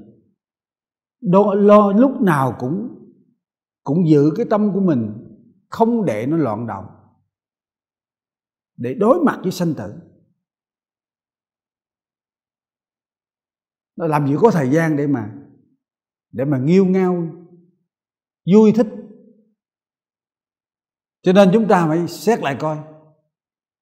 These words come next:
chúng ta đang là ông vua xem hát, hay là đang,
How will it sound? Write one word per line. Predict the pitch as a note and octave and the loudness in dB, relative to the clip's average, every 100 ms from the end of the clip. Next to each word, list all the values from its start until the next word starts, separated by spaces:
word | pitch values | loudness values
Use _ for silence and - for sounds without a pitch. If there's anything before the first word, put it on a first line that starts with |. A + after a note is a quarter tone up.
| _ _ _ _ _ _ _ _ _ _ _ _ _ - | _ _ _ _ _ _ _ _ _ _ _ _ _ 0
chúng | B3+ C4+ | 2 4
ta | A3+ G#3+ A3+ | 4 4 4
đang | A3 A#3 A3 | 4 6 4
là | C#3+ | 2
ông | B2 G#3 G#3 | 4 4 8
vua | A#3 A#3 G#3+ D#3+ - - - - _ _ _ _ _ _ _ _ _ _ _ _ _ _ | 8 8 6 0 -6 -18 -20 -20 _ _ _ _ _ _ _ _ _ _ _ _ _ _
xem | - - G#3 G3 | -12 2 2 4
hát, | F#3 A3+ - - - _ _ _ _ _ _ _ _ _ _ _ _ _ _ _ _ _ _ _ _ _ _ _ _ _ _ _ _ _ - | 0 -2 -6 -16 -20 _ _ _ _ _ _ _ _ _ _ _ _ _ _ _ _ _ _ _ _ _ _ _ _ _ _ _ _ _ -6
hay | B3+ A#3+ | -2 0
là | D#3+ | 0
đang, | C#3 G#3 A3+ F3 | 2 2 2 0